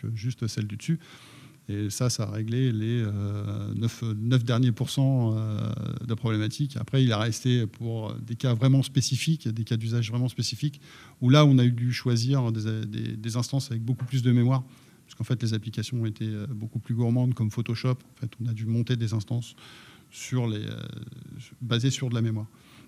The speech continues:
Mais je dirais qu'on y a été plus, euh, plus au feeling et de ce qu'on connaissait. On avait quand même un background de ce qui se passait sur nos postes de travail. Nos postes de travail, c'était pas forcément des bécanes, euh,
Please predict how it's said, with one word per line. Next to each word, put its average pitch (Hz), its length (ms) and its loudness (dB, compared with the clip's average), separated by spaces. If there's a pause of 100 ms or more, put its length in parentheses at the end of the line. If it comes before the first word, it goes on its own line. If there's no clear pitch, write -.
Mais 117 120 4
je 107 60 4
dirais 127 180 6
qu'on 127 140 2
y 117 80 4
a 113 60 2
été 113 200 -2
plus, 123 320 -4
euh, 117 120 -2
plus - 280 -2
au 127 60 6
feeling 143 380 10
et 113 40 6
de 113 140 4
ce - 80 2
qu'on 139 160 2
connaissait. 135 340 6
On 143 100 8
avait 120 120 4
quand 123 140 2
même 131 160 6
un 127 80 6
background 139 520 8
de 123 60 4
ce - 80 -4
qui - 80 -6
se - 80 -4
passait 120 280 0
sur 131 120 -2
nos 120 80 0
postes 113 180 -2
de 120 60 -2
travail. 131 400 2
Nos 110 100 2
postes 113 200 -2
de 117 40 -2
travail, 123 300 0
c'était 110 220 -8
pas 113 120 -4
forcément 120 460 -4
des 110 160 -4
bécanes, 117 440 -2
euh, 113 260 -4